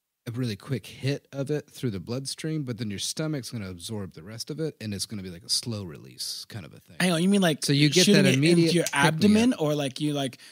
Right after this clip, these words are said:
Speaker 2: you're putting the needle, like, into your stomach, stomach?
Speaker 1: You're planning on hitting the stomach.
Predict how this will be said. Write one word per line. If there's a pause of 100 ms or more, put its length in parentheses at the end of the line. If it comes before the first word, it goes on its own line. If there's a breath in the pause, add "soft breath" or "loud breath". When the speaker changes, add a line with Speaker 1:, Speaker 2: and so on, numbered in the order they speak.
(140 loud breath)
Speaker 2:
you're
putting
the
needle,
like,
into
your
stomach,
stomach?
Speaker 1:
You're
planning
on
hitting
the
stomach.